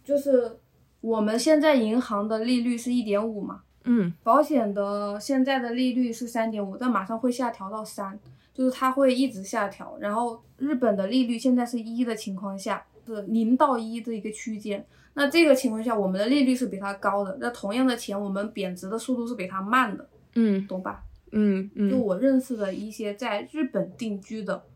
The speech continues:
Speaker 1: 呃，人，他会选择买中国的保险去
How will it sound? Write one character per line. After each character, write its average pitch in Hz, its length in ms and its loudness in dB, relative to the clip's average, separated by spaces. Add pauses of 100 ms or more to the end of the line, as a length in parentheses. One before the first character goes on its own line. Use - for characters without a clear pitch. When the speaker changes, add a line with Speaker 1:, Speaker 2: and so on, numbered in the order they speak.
(120)
Speaker 1:
呃， 196 380 -10
人， 208 460 -4
他 247 180 2
会 254 220 4
选 180 300 -4
择 185 180 -4
买 208 260 -8 (140)
中 247 240 2
国 196 180 -6
的 202 120 -4
保 180 200 -8
险 - 240 -14
去 - 380 -10